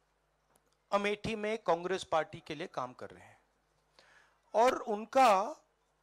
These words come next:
अमेठी की जनता के साथ रिश्ता है। शायद बीजेपी के लोगों को ये बात समझ नहीं आई थी कि किशोरी लाल शर्मा जी अमेठी से बहुत connect, closely connected व्यक्ति हैं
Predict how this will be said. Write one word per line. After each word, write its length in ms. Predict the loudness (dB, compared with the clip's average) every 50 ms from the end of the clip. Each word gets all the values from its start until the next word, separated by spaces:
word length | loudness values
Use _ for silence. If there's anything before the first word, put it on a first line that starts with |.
| _ _ _ _ _ _ _ _ _ _ _ _ _ _ -6
अमेठी 340 | -4 -2 -2 -4 -4 -6 -8
की 100 | -6 -6
जनता 260 | -6 -6 -4 -6 -8
के 100 | -8 -8
साथ 140 | -8 -10 -10 -10 -12
रिश्ता 280 | -14 -14 -14 -16 -16
है। 260 | -16 -16 -18 -20 _ _ _ _ _ _ _ _ _ _ _ _ _ _ _ _ _ _ _ _ -20 -20 _ _ -12 -4
शायद 240 | 0 2 2 0
बीजेपी 480 | 0 -2 -6 -4 0 0 0 0 0 -2
के 100 | -2 0
लोगों 200 | 0 0 0 0
को 60 | -2
ये 120 | 0 0 2
बात 220 | 4 4 4 2
समझ 280 | -2 -6 -6 -6 -6 -6
नहीं 160 | -8 -6 -6
आई 160 | -6 -8 -8
थी 280 | -14 -18 -20 -20 -20 _ _ _ _ _ _ _ _ _ _ _ _ _ _ _ _ _ -12
कि 160 | -8 -8 -8
किशोरी 520 | -8 _ -8 -8 -6 -2 -2 0 0 0 0
लाल 200 | 2 0 0 0
शर्मा 400 | -2 -4 -6 -4 -2 -2 -2 -2
जी 360 | -2 -6 -10 -10 -12 -16 -20 _ _ _ _ _ -20 -20 _ _ _ _ -6
अमेठी 460 | -4 -4 -4 -4 -6 -6 -8 -10 -10
से 200 | -6 -2 -2 -2
बहुत 400 | -2 -2 -2 -2 -2 -4 -4 -6 -6
connect, 260 | -6 -6 -6 -8 -4
closely 360 | 0 0 0 0 -2 -6 -10
connected 520 | -8 -6 -6 -6 -6 -8 -8 -6 -8 -6 -4
व्यक्ति 360 | -4 -6 -6 -8 -10 -14 -14
हैं 320 | -14 -14 -16 -18 -20 -20